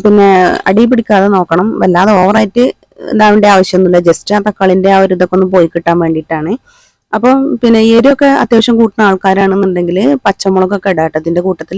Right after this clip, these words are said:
അപ്പൊ ഞാൻ അതൊന്നും യൂസ് ചെയ്തിട്ടില്ല. ഞാനിതാ ഇപ്പൊ ഇട്ട ആ ഒരു കുറച്ച്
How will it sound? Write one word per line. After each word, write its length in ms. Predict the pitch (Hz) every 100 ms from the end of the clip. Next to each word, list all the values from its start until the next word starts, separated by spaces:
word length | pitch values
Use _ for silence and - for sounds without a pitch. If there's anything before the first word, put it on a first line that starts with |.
| 247
അപ്പൊ 120 | 220 208
ഞാൻ 100 | 208 226
അതൊന്നും 260 | 233 240 240
യൂസ് 140 | 220 208
ചെയ്തിട്ടില്ല. 380 | 185 185 190 185 202
ഞാനിതാ 300 | 185 202 196 247 - _ _ -
ഇപ്പൊ 180 | - 285 240
ഇട്ട 120 | - 208
ആ 20 | 214
ഒരു 100 | 214 214
കുറച്ച് 240 | 190 -